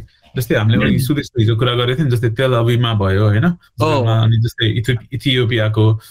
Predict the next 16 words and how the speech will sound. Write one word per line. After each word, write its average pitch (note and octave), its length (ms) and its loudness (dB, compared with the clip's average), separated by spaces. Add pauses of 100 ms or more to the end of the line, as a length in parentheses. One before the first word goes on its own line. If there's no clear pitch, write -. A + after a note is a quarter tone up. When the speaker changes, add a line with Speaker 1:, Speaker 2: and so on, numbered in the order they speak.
Speaker 2:
इजरायल D#3+ 300 0
अगाडि C#3+ 320 0
नै D3 120 -2
छ C3+ 80 -2
नि। B2+ 260 -4 (300)
Speaker 1:
अँ, A#2 60 0
Speaker 2:
उम्। A#2 280 -2
Speaker 1:
होइन, A#2+ 420 -4
इथियोपियाको, A2+ 540 0
के A2+ 80 0
अरे, B2 100 0
हाम्रो A2+ 240 2
क्यापिटल? A#2 480 0 (680)
Speaker 2:
अ, C3 380 -2
अदिस D3+ 280 0
अबाबा। B2 480 -2